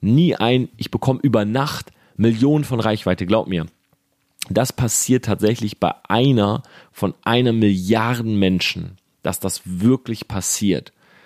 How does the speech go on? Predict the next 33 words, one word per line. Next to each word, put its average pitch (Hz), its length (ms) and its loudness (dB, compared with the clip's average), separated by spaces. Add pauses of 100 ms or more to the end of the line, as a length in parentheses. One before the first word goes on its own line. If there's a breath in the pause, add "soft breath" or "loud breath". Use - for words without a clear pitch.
(100)
Ja, 95 240 0
weil 98 160 2
du 101 120 4
irgendwie 110 320 2
die 95 120 -4
Geheimakte 113 760 -2
des 98 240 -2
F 101 180 -4
B - 140 -2 (200)
Is 110 240 0
online 98 360 2
stellst 95 540 0 (320 loud breath)
oder 98 320 0
weil 101 220 4
du, 104 320 2 (340 soft breath)
ähm, 101 560 2 (480)
auf - 200 -6
einmal 104 260 2
mit 107 200 0
einem 101 300 2
T-V-Promi 110 800 0
zusammenkommst, 98 920 0
der 92 180 4
f-, - 180 -6 (240)
über 101 200 0
den 107 240 2 (100)
alle 117 280 2
berichten 107 600 0
und 104 200 -4
so 98 80 -4
weiter. 95 240 0
Aber - 140 -4
ansonsten 117 840 -2